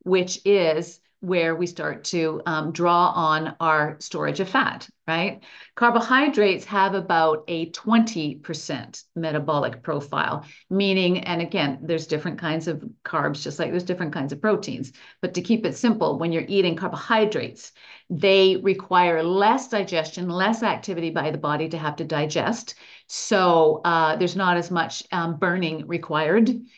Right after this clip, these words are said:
in the process. Fat is like, it can slide right in. There's, the body doesn't really have to do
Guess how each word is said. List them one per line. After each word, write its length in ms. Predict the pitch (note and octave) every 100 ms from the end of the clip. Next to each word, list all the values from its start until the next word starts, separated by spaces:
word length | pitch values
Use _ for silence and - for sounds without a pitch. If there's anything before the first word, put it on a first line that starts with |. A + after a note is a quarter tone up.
| _
in 120 | G3 F#3+
the 80 |
process. 640 | F#3+ F#3 F3+ - C#3 C#3 - _ _ _
Fat 460 | - G3 C4 C#4+ - -
is 200 | D3+ D3+
like, 260 | C#3 D#3
it 120 | D#3+ D#3+
can 140 | C3+
slide 560 | - D#3+ D#3 E3 D#3+ D#3
right 240 | D3 D3
in. 220 | C#3+ -
There's, 200 | D3+ D#3+
the 180 | G3 F#3
body 320 | F#3+ G3 G#3
doesn't 260 | F#3+ G3 F3+
really 200 | F3+ F3+
have 160 | E3+ E3
to 80 |
do 180 | D#3+ E3